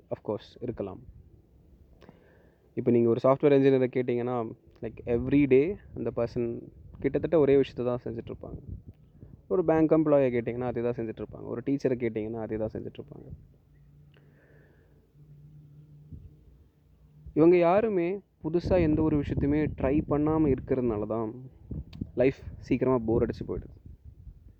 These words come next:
அப்படி போர் அடிக்கும்போது நம்ம தஞ்சம் அடையிற ஒரு இடமா தான் நான் வந்து இந்த சோஷியல் மீடியாவை வந்து பார்க்குறேன்.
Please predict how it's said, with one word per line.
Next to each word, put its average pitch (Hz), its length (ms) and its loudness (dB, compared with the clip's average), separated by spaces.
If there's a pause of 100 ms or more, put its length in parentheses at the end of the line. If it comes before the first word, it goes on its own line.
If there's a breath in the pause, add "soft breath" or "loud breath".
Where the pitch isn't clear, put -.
(1300)
அப்படி 160 180 2
போர் 175 260 4
அடிக்கும்போது 165 880 0 (640)
நம்ம 120 400 -4 (720)
தஞ்சம் 156 340 4
அடையிற 143 280 6
ஒரு 127 260 4
இடமா 127 320 0
தான் 139 140 -2
நான் 123 120 -2
வந்து 120 220 -4
இந்த 113 380 -4 (140)
சோஷியல் 120 420 -2
மீடியாவை 110 160 0
வந்து 107 220 -6
பார்க்குறேன். 101 380 -8